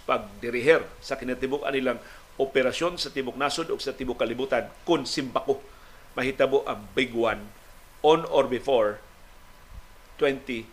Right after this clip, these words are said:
fifty-eight. Pero niingon, ang Feebles, mahimong masayo pa,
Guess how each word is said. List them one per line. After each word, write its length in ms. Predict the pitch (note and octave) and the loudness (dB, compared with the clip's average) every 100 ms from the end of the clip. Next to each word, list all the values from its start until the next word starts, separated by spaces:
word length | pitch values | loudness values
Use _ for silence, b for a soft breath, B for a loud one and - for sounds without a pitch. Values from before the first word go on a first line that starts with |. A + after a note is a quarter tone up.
| - | -14
fifty-eight. 640 | - C#3+ - B2+ A#2+ A#2 - - - - - - - - | -6 -4 -4 -4 -2 -4 -6 -20 -20 -20 -20 -20 -18 -2
Pero 240 | C#3 C3 B2 | 0 2 0
niingon, 320 | C3+ F3+ G#3+ - - | -2 -2 -4 -6 -4
ang 240 | D#3+ C#3+ C3 | -2 -2 -4
Feebles, 480 | - G3+ E3 F3 - | -2 2 2 0 -2
mahimong 340 | B2+ A#2+ C#3 D3+ | -6 -4 -4 -2
masayo 380 | D#3+ G#3+ B3 | 0 2 2
pa, 320 | C4 G3+ A#3+ | 4 4 4